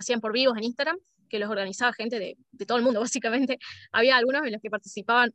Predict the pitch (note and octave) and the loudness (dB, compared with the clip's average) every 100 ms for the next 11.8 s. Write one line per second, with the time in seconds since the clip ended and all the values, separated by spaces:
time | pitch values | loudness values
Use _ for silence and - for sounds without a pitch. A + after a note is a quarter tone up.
0 | - A#3+ G3+ A3+ A#3 - A#3 A#3+ G3 G3 | -2 -4 -4 -2 0 0 -4 -4 -4 -4
1 | A#3 G#3+ F#3+ G#3 C4 F#4+ - _ _ - | -4 -6 -4 -2 0 -2 -6 _ _ -20
2 | _ _ - B3 A#3+ A#3+ A#3 B3+ E4 F#4 | _ _ -2 2 4 4 4 2 2 -2
3 | - D#4+ F4 F#4 F#4+ - A3+ A3+ G#3+ G#3 | -4 -2 0 2 0 -4 -8 -6 -6 -6
4 | G#3+ A3+ A3 A3 B3 C4 C4 B3+ A3 G#3 | -4 -2 -2 4 6 8 8 6 2 -2
5 | F#3 - _ _ _ - B3 C#4 - D4 | -10 -18 _ _ _ -2 0 0 -2 0
6 | D4+ D4 B3+ C4 A#3 A3+ B3+ C4 - - | 4 4 4 2 2 -2 -4 -8 -10 -20
7 | - A3+ B3+ A#3 G3 G#3 A#3+ C4+ C#4+ G4 | -2 -2 0 -2 -2 -4 -4 -4 -2 -4
8 | - _ _ _ _ - _ _ _ _ | -6 _ _ _ _ -20 _ _ _ _
9 | C4 B3+ B3 A#3+ A#3 A3 - E4+ F#4+ F4+ | -2 2 4 4 2 0 0 0 2 4
10 | F4+ F#4 F4+ E4+ F#4 F#4 E4+ C#4 A#3+ - | 4 2 -2 0 2 2 0 0 -4 -6
11 | C4+ B3+ _ - A3 A3 G#3 G#3 | -10 -10 _ -8 -2 -2 -2 -4